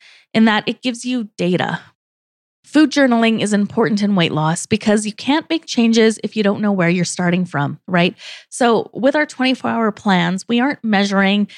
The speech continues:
and we aren't getting too specific. So for example, I might write down a bagel and cream cheese with a smoothie for breakfast, a salad with tuna for lunch,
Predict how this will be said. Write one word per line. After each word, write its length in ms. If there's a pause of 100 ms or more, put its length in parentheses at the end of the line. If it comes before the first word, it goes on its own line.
(120)
and 160
we 100
aren't 220
getting 240
too 180
specific. 840 (300)
So 240
for 140
example, 640
I 60
might 220
write 220
down 420 (300)
a 60
bagel 320
and 120
cream 220
cheese 380
with 100
a 40
smoothie 500
for 100
breakfast, 720 (320)
a 80
salad 420
with 140
tuna 260
for 160
lunch, 480